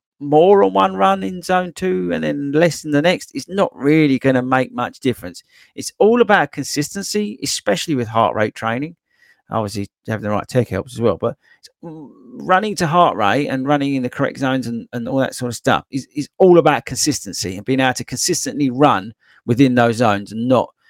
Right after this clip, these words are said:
creep in or creep out, um,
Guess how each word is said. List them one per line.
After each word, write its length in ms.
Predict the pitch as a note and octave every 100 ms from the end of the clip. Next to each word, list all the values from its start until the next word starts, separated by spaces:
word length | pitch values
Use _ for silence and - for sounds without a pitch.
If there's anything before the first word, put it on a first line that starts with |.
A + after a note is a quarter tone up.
| _ _ _
creep 320 | - D3+ B2+
in 180 | B2 C3+
or 60 | A#2
creep 280 | - C3 A#2
out, 340 | A2 F2+ - _ _ _ _
um, 720 | - G2+ G2+ G#2+ G#2 G#2 G2+